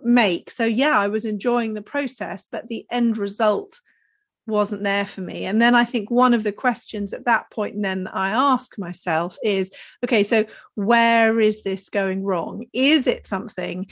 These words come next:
in the materials? Is it the materials themselves? Is it the paper? Is it the substrate?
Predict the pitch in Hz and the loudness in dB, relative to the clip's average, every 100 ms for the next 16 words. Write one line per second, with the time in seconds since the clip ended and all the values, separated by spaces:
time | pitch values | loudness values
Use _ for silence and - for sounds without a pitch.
0 | - - 226 208 196 - 208 202 220 311 | -14 -4 0 2 0 0 2 2 2 2
1 | 392 381 - _ _ - 226 220 214 202 | 0 -4 -8 _ _ -2 -2 0 -4 -2
2 | 254 214 202 220 202 - 214 220 - 202 | -2 0 -2 -8 -10 -4 0 0 -2 -8
3 | 233 233 240 202 190 190 214 247 226 233 | -6 -6 -6 -2 -2 0 0 2 0 -2
4 | 240 240 202 185 - 196 190 226 - | -2 -4 -4 -6 -6 -2 2 0 0